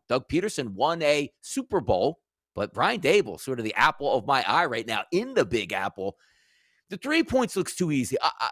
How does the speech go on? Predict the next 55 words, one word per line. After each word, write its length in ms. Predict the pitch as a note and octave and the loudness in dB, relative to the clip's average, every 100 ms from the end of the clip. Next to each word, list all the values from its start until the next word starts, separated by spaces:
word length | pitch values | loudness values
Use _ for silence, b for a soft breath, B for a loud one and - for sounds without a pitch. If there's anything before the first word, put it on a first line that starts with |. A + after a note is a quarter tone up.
| - | -2
I'm, 160 | A3+ G#3+ | -2 -2
you're 160 | A#3+ | -8
gonna 140 | C4+ A3 | -6 -4
hear 220 | G#3 F#3 | -2 0
me 120 | D3+ | 0
a 60 | C#3 | 0
little 160 | C3+ | 0
bit, 120 | B2 - | -2 -2
you 40 | |
know, 80 | A2+ | -4
hype 240 | C#3+ D3 | -2 -4
the 60 | - | -4
Giants 420 | F#2+ B2 G#2+ - | -2 0 0 -2
up 200 | G#2 - | -4 -4
in 100 | F#2+ | -6
the 80 | F#2+ | -6
pick 240 | - A#2+ | -4 -6
six 240 | - G#2+ - | -6 -8 -4
contest 480 | A2+ G2+ - E2+ F2+ | -4 -4 -6 -10 -8
a 40 | |
little 140 | F#2+ | -8
bit, 140 | F2 E2+ | -6 2
but 100 | G3 | 4
I 60 | |
don't 100 | C4+ | 4
even 160 | A#3 D#3 | -2 -4
need 120 | D#3 | -6
them 100 | C3 | -4
to 60 | A#2 | -2
win 160 | B2 | -2
the 80 | G#2+ | 0
game 240 | G2 A#2+ E2+ | 0 0 -2
at 80 | |
that 200 | D#2+ E2 - | -8 -10 -8
point. 200 | F2+ D#2+ | -8 -8
But 100 | D#3 | -8
there's 140 | A#3 | -4
a 60 | F#3+ | -4
reason 320 | A3+ F3 D#3 | -4 -4 0
why 120 | D3 | 0
the 120 | B2 | 0
spread 340 | - D3 B2+ - | -4 0 0 0
sits 300 | D#3 A#2+ - | -4 -4 -2
at 120 | B2+ B2 | 0 0
a 120 | B2 | -4
plus 300 | - C#3+ - | -4 -6 -4
three 200 | E3 C#3 | -10 -8
for 140 | C3+ | -4
the 100 | A2+ | -6
Giants, 480 | F#2+ C3 C#3+ D3+ - _ _ | -4 -2 -2 -4 -14 _ _
because 260 | C4+ - D4+ | -8 -2 0
they're 120 | D#4 | 0
just 260 | - C#4+ - | -2 -6 0
not 220 | B3+ - | 0 0
talented, 600 | - C4+ B3+ F3 F3 | -2 0 0 -4 -2